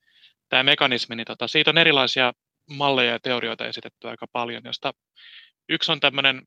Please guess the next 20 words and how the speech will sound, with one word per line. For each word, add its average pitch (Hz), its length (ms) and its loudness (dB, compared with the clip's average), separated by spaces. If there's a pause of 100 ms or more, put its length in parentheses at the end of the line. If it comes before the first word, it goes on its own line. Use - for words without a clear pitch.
nimenomaan 127 460 0
laulamiseen 147 560 2
keskittyvä 160 580 -4 (220)
ajatus 139 380 -6
siitä, 131 320 -6
eli 123 180 -8
tiedetään, 139 440 0
et-, 117 100 -8 (300)
että 135 240 -4
on 147 120 -2
mahdollista, 151 680 2
että 139 220 -2
niinku 143 280 -2
laulaminen 143 580 4
on 120 100 -6
itse 117 160 -10
asiassa 127 180 -6
evolutiivisesti 123 840 -4
hyvinkin 135 440 -2
vanha 135 380 2